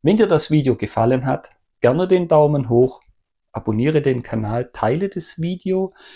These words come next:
und vor allem kommentiere. Es ist so wichtig, dass Menschen sehen, sie sind mit dieser Situation nicht allein.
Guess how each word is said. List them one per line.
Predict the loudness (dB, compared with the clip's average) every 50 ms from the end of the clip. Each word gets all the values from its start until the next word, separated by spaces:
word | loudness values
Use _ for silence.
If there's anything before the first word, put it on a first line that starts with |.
| -20 -20 -20 -16 -8 -6
und | -6 -4
vor | -2 -2 0 2 2
allem | 2 2 0 -4 -4 -4
kommentiere. | -4 -4 -2 -2 -2 -4 -6 -8 -6 -4 -2 -2 -2 -2 -4 -6
Es | -6 -6 -6
ist | -8 -6
so | -2 -2 -2 -2 -2
wichtig, | -4 -4 -6 -6 -4 -2 -2 -2 -2 -4 -6
dass | -6 -6 -6 -4 -4
Menschen | -2 -2 -2 -2 -4 -4 -2 -2 0 0 0 -2 -6 _
sehen, | -18 -10 -4 -2 0 0 0 -2
sie | -4 -8
sind | -10 -6 -4 -4 -2 -2
mit | -4 -4 -4
dieser | -4 -4 -4 -8 -8
Situation | -6 -6 -6 -4 -2 -4 -4 -4 -8 -10 -10 -8 -8 -10
nicht | -12 -12 -12 -10
allein. | -10 -8 -8 -10 -12 -14 -16 -18